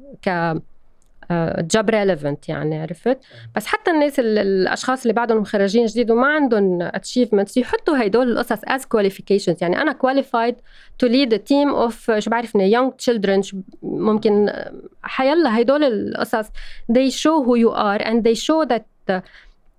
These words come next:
كمان أنت you know what your skills are. آه، من بعدها هون بحط الواحد ال work history. ال work history أكيد كمان ما يحطوا كل ال job description ال،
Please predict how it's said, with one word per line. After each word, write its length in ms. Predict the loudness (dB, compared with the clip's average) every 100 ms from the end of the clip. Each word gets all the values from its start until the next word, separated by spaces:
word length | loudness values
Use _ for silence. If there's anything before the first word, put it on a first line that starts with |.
| _
كمان 380 | 0 4 4 2
أنت 360 | 2 0 0
you 200 | 2 4 4
know 280 | 4 4 2
what 260 | 0 0
your 60 | -2
skills 460 | -2 0 0 0 -2
are. 280 | -4 -4 -8 -18 -20 -20 -20 -20 -4
آه، 280 | -2 0 2
من 220 | 2 4
بعدها 640 | 2 0 0 0 0 -2 -4 -10 -20 -4 0
هون 200 | 2 2
بحط 340 | 0 -2 0
الواحد 360 | 0 0 0 0
ال 60 |
work 340 | 2 2 0 -6
history. 340 | -2 -4 -4 -14 -20 -20 -20 -20 -2
ال 200 | 0 0
work 60 | 0
history 460 | -2 0 2 2 0
أكيد 400 | 0 2 2 -2 _ -10 -2
كمان 360 | 2 4 4
ما 120 | 2
يحطوا 380 | 2 -2 -2 -2
كل 220 | 0 0
ال 140 | 2 0 -2
job 200 | -2 -6
description 420 | -6 -8 -4 -2
ال، 600 | -2 -4 -6 -6 -4 -6